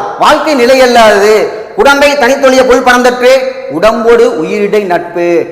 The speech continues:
இந்த உடம்புக்கும் உயிருக்கு இருக்க தொடர்பு அவ்வளவுதான். எப்படி கூட்டுல இருந்து பறவை போகுமோ, அதே மாதிரி உடம்புல இருந்து எப்ப வேணாலும் உயிர் போயிரும்.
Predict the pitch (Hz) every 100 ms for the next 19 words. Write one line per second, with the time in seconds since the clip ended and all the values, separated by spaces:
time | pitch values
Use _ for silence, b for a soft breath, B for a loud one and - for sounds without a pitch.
0 | - 120 135 156 185 247 247 247 254 247
1 | 220 240 240 226 208 175 185 202 226 277
2 | 170 185 214 185 185 175 - B - 349
3 | 311 311 285 320 285 254 - 277 302 254
4 | 240 233 214 - - 202 277 262 233 208
5 | - 185 285 285 254 240 220 - 277 269
6 | 277 285 269 277 262 262 269 269